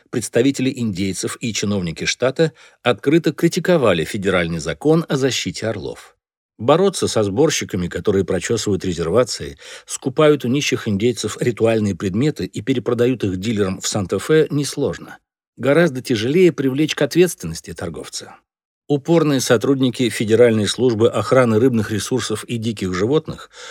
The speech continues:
полгода назад начали крупное расследование и подозревали, что Бэр и еще четыре человека нелегально продают индейские предметы культа,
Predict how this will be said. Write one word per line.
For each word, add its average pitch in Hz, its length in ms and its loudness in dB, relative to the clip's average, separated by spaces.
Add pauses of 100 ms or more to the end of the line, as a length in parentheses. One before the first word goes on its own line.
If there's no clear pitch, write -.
(200)
полгода 165 480 6
назад 139 460 2
начали 151 460 0
крупное 135 480 2
расследование 170 720 2
и 175 140 0
подозревали, 139 640 2
что - 280 -2
Бэр 160 380 4
и 143 80 -2
еще 120 340 0
четыре 90 360 -4
человека 139 580 2 (400)
нелегально 165 640 4
продают 135 580 2
индейские 98 580 -4
предметы 87 460 -4
культа, - 380 -12